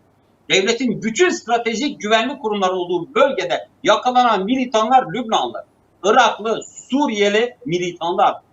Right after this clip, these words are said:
Çok şaşırtıcıdır bu. Şimdi niye buna dikkat çektim?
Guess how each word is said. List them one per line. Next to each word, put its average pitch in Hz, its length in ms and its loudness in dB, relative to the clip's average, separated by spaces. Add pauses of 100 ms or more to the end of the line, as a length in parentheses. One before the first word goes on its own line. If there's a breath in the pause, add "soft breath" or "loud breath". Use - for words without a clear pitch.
Çok 277 180 2
şaşırtıcıdır 185 800 -2
bu. 127 180 -4 (260)
Şimdi 285 440 0 (140)
niye 277 220 4
buna 247 220 2
dikkat 202 320 2
çektim? 269 500 -4